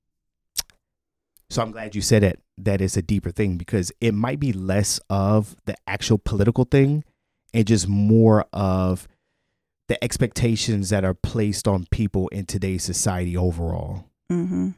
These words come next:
Speaker 1: You see what I'm saying? Like the idea that she was saying, "Oh, I don't want a liberal guy because he's, he's too soft." Well, you're not really saying you don't want a, a liberal guy. What you're saying is, is that there's so many fucking cucks out here.
Speaker 2: <laughs>
Speaker 1: Because, and,
Speaker 2: Yeah.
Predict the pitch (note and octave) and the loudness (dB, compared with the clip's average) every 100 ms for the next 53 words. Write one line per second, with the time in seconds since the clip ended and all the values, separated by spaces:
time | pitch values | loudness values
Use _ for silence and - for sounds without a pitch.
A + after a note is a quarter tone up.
0 | - F2+ F#2+ F2 F#2+ F2+ F#2 - _ _ | -8 -4 -2 -2 -2 -2 -4 -8 _ _
1 | - - A2+ G#2+ A#2+ G#2+ G#2+ F#2 A2 G#2 | -20 -2 0 4 4 6 4 4 4 4
2 | G2 - G2 F#2 B2 G#2+ G#2 A2+ A#2+ B2+ | 4 2 2 2 2 2 2 2 4 4
3 | B2+ A2+ A#2 A2+ G#2 G2+ F#2+ F#2+ - G2 | 4 4 4 4 2 2 0 -2 0 -2
4 | - G#2+ G2+ F2+ - G2+ G#2+ - - G2 | 0 0 0 -2 -4 -4 -2 -2 -2 0
5 | - - - B2 A#2 A2 B2 C#3+ D#3 A#2 | 0 -2 0 2 2 2 0 0 2 0
6 | B2 G2 - A#2 G2+ G2+ G#2 F#2 F2 - | 0 -2 -2 0 0 0 0 -2 -8 -18
7 | - G2+ F2+ G2 G2+ F#2+ E2+ F#2 F#2 C#2+ | -12 -10 -6 -2 0 2 -2 -4 -10 -8
8 | E2+ - _ _ - - D#3+ A2+ - D3 | -10 -14 _ _ -6 -2 2 2 4 4
9 | A#2+ G#2 F#2 F#2+ F#2+ F#2+ F#2 - _ _ | 4 2 2 0 0 0 -2 -8 _ _
10 | _ _ _ _ _ - B2 - E3 F#2 | _ _ _ _ _ -6 -4 0 0 0
11 | - - B2 F2+ - C3+ - E2+ F2+ - | -4 -2 -2 -4 -2 -2 -2 -6 -8 -2
12 | - B3 A#3 A3 - B3 E4 - C4+ B3 | 2 4 4 4 2 4 2 2 4 4
13 | G#3 | 2